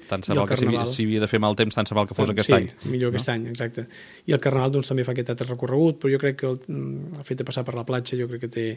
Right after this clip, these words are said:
Speaker 2: té un encant especial, i jo crec que l'any vinent, doncs, probablement l'organització decidirà també fer aquest recorregut. Veurem, veurem si ha funcionat bé el d'aquest any, doncs igual introdueixen algun canvi, però la platja jo crec que és un lloc molt maco perquè hi passi el Carnaval.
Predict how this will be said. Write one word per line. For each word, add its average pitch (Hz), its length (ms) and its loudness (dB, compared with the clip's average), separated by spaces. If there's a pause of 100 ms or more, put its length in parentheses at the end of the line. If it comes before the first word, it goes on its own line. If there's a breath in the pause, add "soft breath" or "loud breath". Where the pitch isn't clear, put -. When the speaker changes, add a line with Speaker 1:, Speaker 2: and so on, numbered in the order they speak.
(440 loud breath)
Speaker 2:
té 123 140 -2
un 120 60 0
encant 117 260 -2
especial, 117 480 -4 (460 loud breath)
i 131 100 -4
jo 120 160 -6
crec 107 160 -6
que - 80 -6
l'any 113 160 -4
vinent, 110 320 -4
doncs, 113 160 -12
probablement 113 480 -8 (480 soft breath)
l'organització 120 640 -4
decidirà 113 400 -4
també 107 460 -6 (400 soft breath)
fer - 180 -4
aquest 110 200 -6
recorregut. 117 720 -6 (220)
Veurem, 113 360 -8
veurem 110 240 -10
si - 100 -8
ha - 60 -12
funcionat 113 280 -6
bé 117 80 -2
el 113 100 -4
d'aquest 120 300 -4
any, 120 120 -4
doncs 117 260 -10
igual 113 220 -4
introdueixen 113 400 -4
algun 113 240 -4
canvi, 107 260 -8 (160)
però 123 140 -8
la 113 80 -10
platja 110 240 -6
jo 110 80 -6
crec 113 160 -8
que 113 60 -10
és - 60 -10
un 110 80 -4
lloc 107 220 -8 (500 loud breath)
molt 127 240 -4
maco 113 240 -4
perquè 120 240 -6
hi 117 80 -6
passi 110 240 -8
el 113 80 -12
Carnaval. 110 320 -14